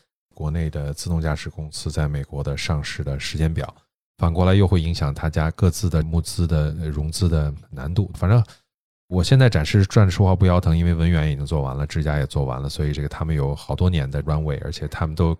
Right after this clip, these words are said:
开始有收入了，对吧？所以我站着说话不腰疼一会儿。啊，但是对于整个行业还是需要资金的。那资金到底是，是人民币还是美元，呃，其实都欢迎，无所谓。关键还是，是不是能够有一个制度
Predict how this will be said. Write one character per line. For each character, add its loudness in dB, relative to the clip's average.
开 -2
始 0
有 0
收 2
入 6
了， 0
对 -6
吧？ -4
所 -4
以 2
我 -2
站 0
着 -4
说 -2
话 0
不 0
腰 4
疼 -2
一 -6
会 -10
儿。 -14
啊， 2
但 6
是 6
对 6
于 6
整 0
个 2
行 -2
业 6
还 -2
是 4
需 2
要 6
资 0
金 2
的。 -2
那 4
资 2
金 6
到 6
底 2
是， 0
是 -8
人 0
民 4
币 6
还 4
是 4
美 0
元， -2
呃， -2
其 -4
实 4
都 6
欢 4
迎， 2
无 8
所 2
谓。 0
关 4
键 6
还 2
是， 2
是 -2
不 4
是 0
能 0
够 4
有 4
一 2
个 2
制 4
度 2